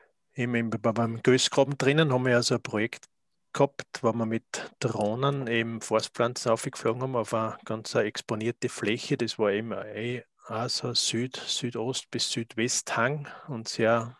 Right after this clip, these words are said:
sehr exponiert. Und da haben wir halt eben mit der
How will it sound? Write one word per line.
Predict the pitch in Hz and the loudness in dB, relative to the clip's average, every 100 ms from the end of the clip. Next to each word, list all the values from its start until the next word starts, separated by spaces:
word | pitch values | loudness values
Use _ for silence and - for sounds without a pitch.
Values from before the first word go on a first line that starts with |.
| _ _ - 127 117 101 | _ _ -20 -16 -16 -14
sehr | - 117 123 120 | -2 2 2 2
exponiert. | 113 - - 113 107 113 165 - - | -4 -6 -4 -4 -2 2 2 2 -4
Und | 120 123 120 _ - - _ - - - - - - _ _ - | -4 -4 -6 _ -16 -16 _ -20 -20 -20 -18 -18 -20 _ _ -4
da | 110 | -2
haben | 113 | 0
wir | 117 | -2
halt | 113 | 2
eben | 117 113 | 0 0
mit | 113 | -6
der | - | -4